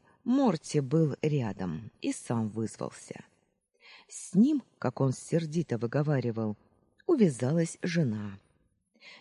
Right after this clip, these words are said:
Тимс, Ник и Пит тоже не остались в стороне. Ну и Олдус, этот здоровяк, тоже отправился выручать Тьянку. Это их приближение я услышал.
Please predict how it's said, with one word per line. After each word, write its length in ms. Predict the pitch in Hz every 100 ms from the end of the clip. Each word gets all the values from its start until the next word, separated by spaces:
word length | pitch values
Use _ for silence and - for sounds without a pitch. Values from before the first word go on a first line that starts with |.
| _ -
Тимс, 540 | - 156 143 - -
Ник 360 | 131 135 123 131
и 60 |
Пит 380 | - 269 285 - - - -
тоже 300 | 330 - 123
не 140 | 123
остались 600 | 120 - 120 117 113 - -
в 40 |
стороне. 680 | - - 131 160 127 98 - _ _ _ _ - - -
Ну 280 | 226 311 370
и 180 | - -
Олдус, 680 | 160 175 202 151 127 - - _ _ -
этот 340 | 135 - 147
здоровяк, 640 | - 123 131 123 117 185 -
тоже 400 | - 120 117 165
отправился 720 | - - 180 110 107 - 113
выручать 520 | 120 156 - 113 - - -
Тьянку. 680 | - 156 147 104 - - - _ _ _ _ _ _ - - - -
Это 300 | 214 - 247
их 440 | - 302 254 -
приближение 840 | - 123 139 170 185 127 123 131
я 220 | 127 160
услышал. 720 | 165 - - 185 120 - -